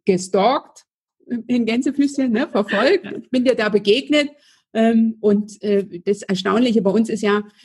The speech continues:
Speaker 1: du hast, wir sind, ne, du, du sagst, du hast, ich, oder ich bin in, in, in Xing habe ich mich immer wieder in Erinnerung gerufen,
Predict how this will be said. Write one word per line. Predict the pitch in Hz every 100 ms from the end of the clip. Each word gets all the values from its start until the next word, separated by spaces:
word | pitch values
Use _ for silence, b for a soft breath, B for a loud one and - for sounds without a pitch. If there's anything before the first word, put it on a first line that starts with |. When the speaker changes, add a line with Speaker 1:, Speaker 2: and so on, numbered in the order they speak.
| b -
Speaker 1:
du | 208 208
hast, | 214 - -
wir | 185 185
sind, | 220 214 202
ne, | 294 -
du, | 214 - -
du | 202
sagst, | 190 214 - 196 190 - _ -
du | 196 190
hast, | 220 - - _ -
ich, | 190 196 202
oder | 196
ich | 196
bin | 254 247 - -
in, | 190 185 185
in, | 190 180
in | - 190
Xing | 185 285 294
habe | 240
ich | 240
mich | 226 247
immer | 269 240
wieder | 220
in | 190
Erinnerung | 175 240 302 269 285
gerufen, | 269 262 277 285 285